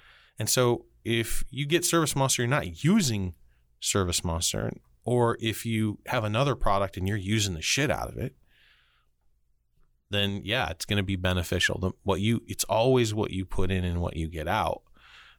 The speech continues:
Um, so business relationships are, are no different. So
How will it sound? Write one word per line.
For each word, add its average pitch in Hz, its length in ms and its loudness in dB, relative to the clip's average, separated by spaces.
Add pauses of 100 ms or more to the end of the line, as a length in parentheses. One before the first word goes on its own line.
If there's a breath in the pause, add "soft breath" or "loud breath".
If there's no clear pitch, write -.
(120)
Um, 82 420 -4 (420)
so 92 200 0
business 92 380 0
relationships 82 560 -2
are, 92 140 -2 (340)
are - 80 -4
no 80 160 -2
different. - 420 -6 (1700)
So 95 520 0